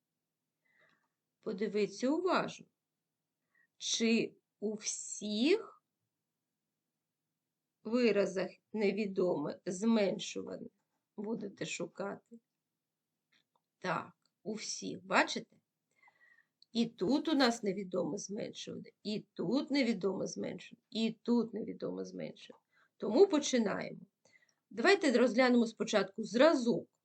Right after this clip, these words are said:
як виконувати, а потім вже будете робити. Дивіться. Щоб знайти невідоме зменшуване,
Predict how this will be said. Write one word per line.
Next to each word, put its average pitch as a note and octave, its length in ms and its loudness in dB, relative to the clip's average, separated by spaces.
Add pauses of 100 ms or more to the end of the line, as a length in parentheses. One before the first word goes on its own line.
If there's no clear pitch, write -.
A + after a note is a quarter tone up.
як E3 280 0
виконувати, A#3+ 840 4
а F#3 80 -2
потім D4+ 440 0
вже G3 180 -2
будете G3 440 -6
робити. F#3 440 -8 (320)
Дивіться. - 440 -6 (3000)
Щоб C#4 300 2
знайти C#4+ 460 6
невідоме A3 640 2
зменшуване, A#3 960 2